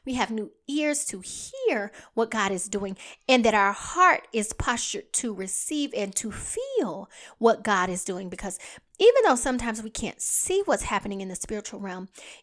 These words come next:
if we're tapped in enough to the Holy Spirit and the Spirit of God, we can often feel a change and a shift. And that comes with a spirit of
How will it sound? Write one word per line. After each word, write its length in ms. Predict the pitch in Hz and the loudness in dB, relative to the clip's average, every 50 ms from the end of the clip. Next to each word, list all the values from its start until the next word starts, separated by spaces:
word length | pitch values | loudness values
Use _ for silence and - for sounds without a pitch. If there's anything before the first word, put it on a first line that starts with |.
| _ _ | _ _
if 260 | - 415 480 466 - 311 | 6 6 6 6 4 2
we're 120 | 294 277 | 2 2
tapped 460 | 277 - - - 285 262 247 - - - | 2 0 -2 0 -2 -2 -4 -4 -8 -4
in 220 | - 285 339 349 330 | 0 2 4 6 6
enough 640 | 269 226 220 220 220 233 262 262 202 190 - - - | 6 4 4 2 2 4 4 4 2 2 -2 -6 -8
to 140 | - - 240 | -6 -4 -4
the 100 | 214 208 | -6 -6
Holy 300 | 190 - 226 226 240 254 | -6 -4 -4 -4 -4 -4
Spirit 440 | 240 - - - - 262 254 233 - | -8 -10 -10 -8 -6 -4 -4 -4 -4
and 120 | - 214 202 | -6 -8 -8
the 60 | 190 | -6
Spirit 380 | - - - - 262 247 214 208 | -6 -8 -8 -6 -6 -6 -6 -6
of 180 | 196 208 - | -8 -12 -6
God, 460 | - 262 302 349 349 269 202 175 185 - - - - - - | -2 2 2 4 4 2 0 -4 -8 -10 -14 -16 -16 -12 0
we 160 | - 392 427 440 | 4 4 4 4
can 260 | - - 240 220 - - | 4 0 -2 -2 -2 -2
often 420 | 220 254 262 - - - 185 185 | -2 -2 -2 -2 -4 -6 -6 -6
feel 880 | - - - - - - - - 370 403 539 523 453 339 220 180 151 - | -10 -12 -12 -12 -12 -10 -4 -2 0 0 4 4 6 6 6 4 2 0
a 100 | 190 190 | -2 -4
change 640 | - - - - - 277 294 294 277 269 262 247 - | -4 -6 -6 -6 -6 -4 -2 -2 0 -2 -2 -4 -6
and 140 | - 196 185 | -8 -8 -8
a 60 | 185 | -8
shift. 760 | 180 - - - - - - 392 254 165 - - - - - - - - - - - - _ | -8 -8 -6 -6 -4 -4 -4 -4 -4 -6 -8 -12 -12 -12 -12 -12 -12 -16 -16 -16 -18 -10 _
And 220 | - 262 254 233 220 | 0 0 2 2 4
that 220 | 294 - - - - | 4 4 4 2 0
comes 340 | - - 294 269 247 - | -2 -2 -2 -2 -2 -2
with 160 | - 226 226 - | -4 -4 -4 -4
a 100 | 143 185 | -6 -6
spirit 540 | - - - - - 302 311 320 269 240 - | -6 -6 -6 -6 -4 -2 0 2 2 0 0
of 280 | - 190 185 190 202 | -2 -6 -6 -8 -14